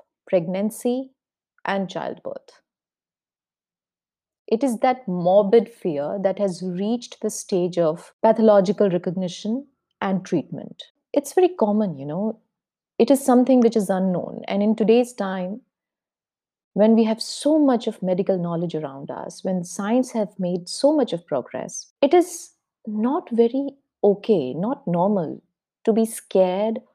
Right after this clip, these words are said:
of pregnancy or to be scared of childbirth. There are so many information sources. The healthcare providers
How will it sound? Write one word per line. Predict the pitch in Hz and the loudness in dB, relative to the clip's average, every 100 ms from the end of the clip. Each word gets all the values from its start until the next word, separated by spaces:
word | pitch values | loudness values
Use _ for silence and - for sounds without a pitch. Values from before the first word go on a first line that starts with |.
| _ _ _ _ - | _ _ _ _ -2
of | 185 175 - | -2 -2 2
pregnancy | 185 165 170 175 175 226 240 - | 2 4 0 -2 -2 -2 -2 -2
or | 170 | -2
to | 180 | 0
be | 170 | -2
scared | 170 - 180 180 185 | -4 -4 -2 0 -2
of | 180 | -4
childbirth. | - 156 156 147 - - - _ _ - | -10 -8 -8 -8 -10 -12 -18 _ _ 2
There | 226 | 4
are | 247 | 4
so | 240 - 262 | 0 4 6
many | 269 226 226 233 240 _ _ _ _ 214 | 6 4 4 2 -2 _ _ _ _ -2
information | 220 247 233 214 190 170 | 0 2 2 2 -4 -4
sources. | - 165 170 - 147 147 - | 0 0 0 -6 -8 -10 -6
The | 196 | -4
healthcare | 190 220 233 - 196 | 0 0 0 0 0
providers | 196 170 160 160 165 | 0 -2 -2 -2 -4